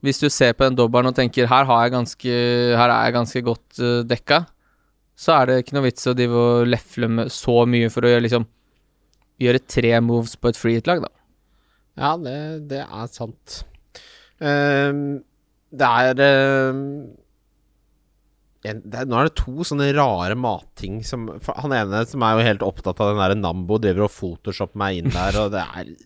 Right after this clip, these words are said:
Speaker 1: <laughs> Men er det, hva er dette Nambo-greiene? Jeg, jeg
Speaker 2: Det er,
Speaker 1: vet ikke
Speaker 2: det
Speaker 1: hvor det
Speaker 2: var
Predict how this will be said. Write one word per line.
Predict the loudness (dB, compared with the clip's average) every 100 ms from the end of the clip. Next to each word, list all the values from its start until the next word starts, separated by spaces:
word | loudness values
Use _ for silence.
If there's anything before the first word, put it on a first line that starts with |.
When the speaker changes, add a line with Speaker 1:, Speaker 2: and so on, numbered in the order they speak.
| _ -20
Speaker 1:
<laughs> | -20 -18 -18 -2
Men | 0 2
er | 4 4
det, | 4 2 4
hva | 6 6
er | 4
dette | 2 0
Nambo-greiene? | 0 0 2 2 4
Jeg, | 2 2
jeg |
Speaker 2:
Det | 2
er, |
Speaker 1:
vet | 4 4
ikke | 2
Speaker 2:
det | 2
Speaker 1:
hvor | 4
det |
Speaker 2:
var | 4